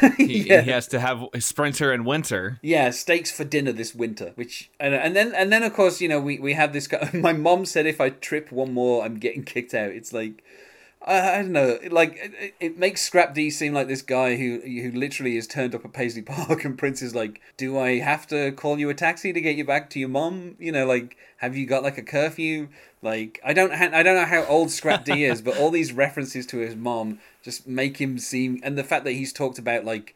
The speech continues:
Speaker 1: and it, uh, uh, everything about this makes it seem like Scrap D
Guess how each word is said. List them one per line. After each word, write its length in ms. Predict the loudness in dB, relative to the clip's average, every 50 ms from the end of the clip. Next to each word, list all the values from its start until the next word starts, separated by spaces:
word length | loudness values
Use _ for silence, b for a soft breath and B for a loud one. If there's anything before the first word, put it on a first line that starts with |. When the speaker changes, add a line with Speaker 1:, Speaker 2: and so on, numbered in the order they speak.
| _
Speaker 1:
and 160 | -6 -6 -4 -2
it, 240 | -4 -4 -6 -2 0
uh, 60 | 0 2 6
uh, 140 | 6 6 6 6
everything 360 | 4 2 2 2 0 0 2 4
about 220 | 6 8 8 8 6
this 180 | 4 -4 -4
makes 260 | -2 -2 -2 -2 -2 -8
it 60 | -12
seem 200 | -8 -6 -4 -2
like 200 | -2 -4 -4 -6
Scrap 340 | -8 -4 -2 -2 -2 -2 -4
D 300 | -2 -2 -2 -4 -6